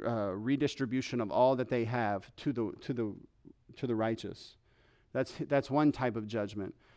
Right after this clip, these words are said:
But the second type of judgment in the Bible, when it talks about God's sovereign judgment, is for his church. And it's never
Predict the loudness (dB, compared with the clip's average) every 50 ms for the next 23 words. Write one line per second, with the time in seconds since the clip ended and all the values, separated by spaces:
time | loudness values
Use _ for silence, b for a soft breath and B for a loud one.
0 | b b b _ -6 -6 -4 -2 0 0 0 0 0 0 0 0 0 0 -4 -4
1 | 0 0 0 2 0 0 -2 0 0 0 0 0 0 0 0 0 0 0 0 0
2 | -2 -2 -2 -2 -2 -2 -2 -2 -2 0 0 0 0 0 0 -2 -2 0 0 0
3 | 0 0 -2 -2 -2 -2 -2 -2 -4 -6 -6 -8 b b b b b b b 0
4 | 0 0 0 -2 -4 -2 0 2 2 2 2 0 -2 -4 -2 0 0 0 0 -4
5 | -8 -12 -14 -14 -16 b b b b b b -2 2 2 2 2 2 0 2 4
6 | 4 6 6 4 4 2